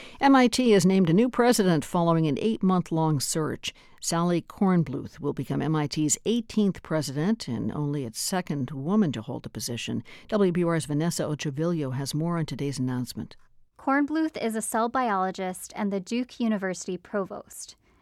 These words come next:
Speaker 2: She spent the last eight years as the chief academic officer at Duke, where she spoke with hundreds of students to inform improvements to campus life. And she plans to take a similar approach at M I T.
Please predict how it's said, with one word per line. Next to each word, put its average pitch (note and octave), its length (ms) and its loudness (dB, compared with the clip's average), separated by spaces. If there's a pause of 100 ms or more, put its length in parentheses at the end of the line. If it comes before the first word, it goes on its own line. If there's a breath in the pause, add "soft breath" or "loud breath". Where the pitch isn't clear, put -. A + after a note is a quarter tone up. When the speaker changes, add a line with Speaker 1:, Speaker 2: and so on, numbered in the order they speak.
(120)
Speaker 2:
She - 200 -8
spent A3 280 -4
the G3+ 80 -6
last G3 460 -2
eight B3 220 -4
years G#3 400 -4
as G3+ 180 -8
the G3+ 100 -10
chief A#3+ 400 -8
academic G3+ 560 -6
officer G#3+ 520 -6
at G3 160 -8
Duke, F3+ 360 -10
where G3+ 120 -4
she A3+ 180 -8
spoke - 420 -8
with G#3+ 120 -6
hundreds B3+ 520 -4
of C4+ 80 -8
students A#3+ 540 -6
to G#3+ 140 -6
inform G3+ 420 -2
improvements B3 760 -4
to A3+ 100 -10
campus F3 420 -10
life. F#3 420 -6 (560 soft breath)
And A#3+ 220 -2
she D#4+ 140 -2
plans A3 380 -4
to A#3 100 -10
take G3+ 240 -6
a - 20 -6
similar B3+ 400 -2
approach F#3 420 -8
at F3 140 -4
M E3+ 140 -4
I E3 100 -4
T. F3+ 400 -12